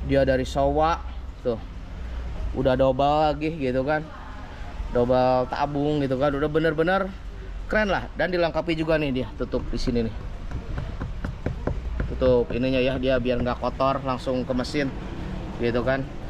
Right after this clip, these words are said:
Nah, sedangkan si P C X dia walaupun tipe tertinggi dia masih yang biasa shocknya. Jadi memang urusan kenyamanan jelas ada di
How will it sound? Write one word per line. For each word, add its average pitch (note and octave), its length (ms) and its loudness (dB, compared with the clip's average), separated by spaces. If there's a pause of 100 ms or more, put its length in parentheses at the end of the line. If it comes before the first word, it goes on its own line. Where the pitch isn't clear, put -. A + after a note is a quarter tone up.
(140)
Nah, C#3 160 0
sedangkan C#3 400 0
si C#3+ 320 2
P - 160 -6
C A3 160 0
X B3 240 -2
dia F#3+ 160 4
walaupun D#3+ 400 0
tipe D3+ 160 -2
tertinggi G3 480 2
dia F3+ 160 4
masih E3 320 0
yang D#3+ 80 2
biasa C#3+ 400 0
shocknya. C3+ 480 -2 (480)
Jadi F#3 160 8
memang G#3 480 2 (880)
urusan D#3 800 2 (320)
kenyamanan F3+ 640 2
jelas D#3+ 320 2
ada D3+ 160 2
di D#3 240 0